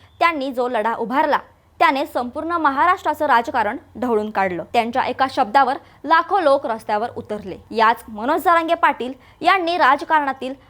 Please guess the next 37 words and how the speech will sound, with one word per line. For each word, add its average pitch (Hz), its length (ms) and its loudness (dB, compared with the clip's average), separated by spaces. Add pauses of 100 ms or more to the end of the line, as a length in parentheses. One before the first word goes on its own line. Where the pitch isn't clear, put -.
(160)
अनेकांवर 302 600 -2 (140)
टीका 202 220 -2
केली, 214 320 -8 (100)
अनेक 208 300 -6 (220)
शत्रू 392 320 2
निर्माण 269 400 0
केले. 185 220 -6 (100)
पण 480 200 4
आता 330 400 4
एक 262 280 2
अशी 285 220 0
बातमी 349 300 2
समोर 311 280 2
आली 247 200 2
आहे, 220 280 -4 (340)
ज्याने 262 340 2 (240)
संपूर्ण 440 560 2
महाराष्ट्राला 277 600 0
हादरवून 220 400 -6
सोडलं 196 340 -2
आहे. 185 180 -6 (100)
ही 415 80 4
बातमी 302 520 2
फक्त - 240 0
राजकीय 247 640 2
विरोधाची 247 500 -4
नाही, 285 340 -2
ही 349 60 0
बातमी 247 460 2
आहे 254 260 -2 (200)
एका - 220 -4
कटाची, - 540 -2 (160)
ही 370 60 0
बातमी 339 420 2
आहे 311 220 0
एका 254 300 -4
सुपारीची. 339 600 -2